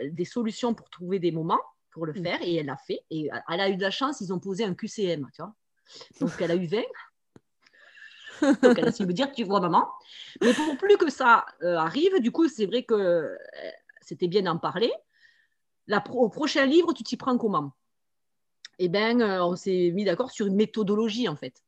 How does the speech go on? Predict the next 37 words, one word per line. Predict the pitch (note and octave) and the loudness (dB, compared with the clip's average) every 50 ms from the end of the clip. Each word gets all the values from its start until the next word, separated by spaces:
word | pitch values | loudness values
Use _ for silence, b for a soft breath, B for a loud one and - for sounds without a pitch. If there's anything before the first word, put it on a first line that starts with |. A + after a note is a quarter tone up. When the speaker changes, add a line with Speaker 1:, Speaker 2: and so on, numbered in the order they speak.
| _ _ | _ _
Speaker 1:
C'est-à-dire, | _ - E3 D#3+ D3 G3 A#3+ F#3 | _ -6 -6 -4 -2 0 0 0
eh | - | 2
Speaker 2:
Mhm. | E3 | 4
Speaker 1:
ben, | E3+ E3+ F3+ | 4 4 4
j'ai | E3 D3 G3+ G#3 - - | 4 0 -2 -2 0 2
une | B3+ A#3 A3 | 2 2 2
semaine, | - - G#3 F#3+ F#3+ G3 A3+ C#4 E4 - | 2 2 0 2 2 0 0 -2 -2 -2
j'ai | G3 F3+ F#3 | -4 -4 0
quinze | - A#3+ A3 G#3+ - | 2 2 2 2 2
chapitres. | - G#3+ A3 - - A#3+ B3 - - | -2 -4 -4 -2 -4 -6 -6 -6 -10
Ça | G#3 - - - | -8 -6 -4 -2
fait | - A3 | -2 -2
combien | - - A3 G#3+ G3+ A#3 B3 | 0 2 2 4 4 4 4
de | B3 | 2
chapitres | - G3+ - - G#3+ - | 0 -2 -6 -6 -6 -6
par | G#3+ F#3+ F3+ | -6 -6 -6
jour ? | E3+ F#3 F#3 - _ _ _ _ _ _ _ _ _ _ _ _ _ _ _ _ _ _ - | -6 -10 -12 -14 _ _ _ _ _ _ _ _ _ _ _ _ _ _ _ _ _ _ -8
Speaker 2:
Ouais. | F#3+ F3+ E3+ E3 E3+ _ _ _ _ _ - | -6 -6 -6 -6 -8 _ _ _ _ _ -6
En | F3 | -4
fait, | G3 G3+ A3 | 0 2 4
elle | G#3+ | 4
avait | F3+ E3+ F3 E3 | 6 4 4 2
besoin | D#3+ D#3 D#3+ E3 E3+ | 0 -2 -2 -2 -2
de | F3 | -4
ça, | - - G#3+ G#3 | -2 -2 -2 -2
elle | G3+ | -2
avait | F#3+ E3+ D#3+ | -2 -4 -6
besoin | D#3 D#3+ D#3 E3+ F3 | -6 -8 -6 -6 -6
de | F3 E3+ E3 E3 D#3+ | -4 -4 -4 -4 -2
Speaker 1:
Elle | F3 | -2
Speaker 2:
ton | F3 | 0
Speaker 1:
avait | F3+ G3+ G#3+ | 2 2 2
besoin | G3+ G3+ F#3 | 2 2 0
de | - | 0
ça. | E3 | -2
Speaker 2:
accompagnement | E3 E3 D#3+ D#3+ E3 E3 E3 | -2 -2 -4 -4 -6 -6 -6
là-dessus. | E3 E3 E3 - - - E3+ | -6 -8 -10 -10 -12 -14 -14